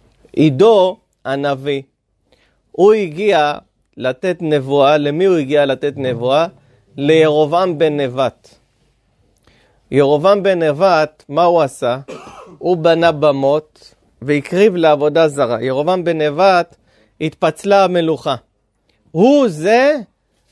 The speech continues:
שגרם להתפצלות המלוכה. זה התחיל באבא שלו, שבע בן בכרי, שמרד בדוד, ואחרי זה המשיך בירבעם, שהוא מרד עוד בתקופת שלמה, ואחרי זה בתקופת רחבעם,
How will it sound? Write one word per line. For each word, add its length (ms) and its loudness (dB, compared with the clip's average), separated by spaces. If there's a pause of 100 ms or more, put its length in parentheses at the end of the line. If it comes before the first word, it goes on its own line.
(380)
שגרם 840 2
להתפצלות 640 -2
המלוכה. 540 -2 (300)
זה 160 -6
התחיל 320 -4
באבא 440 0
שלו, 320 -4
שבע 340 -2
בן 280 -2
בכרי, 480 -2 (680)
שמרד 840 0 (480)
בדוד, 680 -2 (720)
ואחרי 1200 -2
זה 160 -4
המשיך 500 -8
בירבעם, 1000 0 (360)
שהוא 260 -6
מרד 340 0
עוד 120 0
בתקופת 520 -4
שלמה, 380 -2
ואחרי 240 -2
זה 100 -4
בתקופת 580 -4
רחבעם, 580 -2